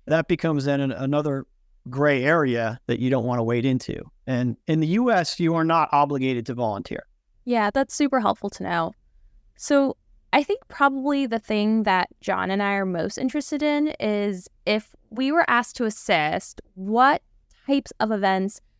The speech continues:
Speaker 2: actually occur most often during flights, and how should we or, or how should we begin to manage each of these?
Speaker 1: By far the most common event is syncope, or people passing out, or if you're from the South, falling out. A lot of times what'll happen is people,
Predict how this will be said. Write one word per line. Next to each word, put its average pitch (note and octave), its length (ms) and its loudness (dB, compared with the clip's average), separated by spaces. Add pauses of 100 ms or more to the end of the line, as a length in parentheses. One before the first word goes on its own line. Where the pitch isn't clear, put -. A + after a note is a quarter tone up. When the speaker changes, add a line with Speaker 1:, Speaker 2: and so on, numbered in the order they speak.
(140)
Speaker 2:
actually C4 340 2
occur A3 380 0
most F3 280 -2
often C4 320 0
during B3 260 2
flights, A3 480 0
and G3 280 -2
how B3+ 240 0
should A#3 200 -4
we A3+ 220 2
or, F#3 220 2
or G3 120 0
how B3+ 140 0
should A#3 180 -4
we A3+ 100 0
begin F#3+ 600 -2 (280)
to F3+ 280 2
manage F3 380 -2
each F3+ 160 -6
of - 160 -20
these? - 500 -12 (760)
Speaker 1:
By F#3 220 2
far C4 280 2
the G#3+ 100 2
most F#3 220 2
common F#3 320 0
event D3+ 320 2
is C3+ 140 -6
syncope, A#2 580 -2
or G#2+ 160 -4
people C3 380 -2
passing B2+ 480 0
out, A#2+ 260 2
or A2 220 -6 (500)
if - 160 -4
you're B2+ 120 4
from B2+ 180 2
the B2 80 2
South, A#2+ 300 2
falling A#2+ 400 0
out. G#2+ 260 -4 (100)
A B2+ 80 -8
lot D3+ 220 2
of D#3+ 60 0
times D3+ 240 -2
what'll C3+ 140 -2
happen C#3 280 2
is C#3+ 80 0
people, C#3 560 -2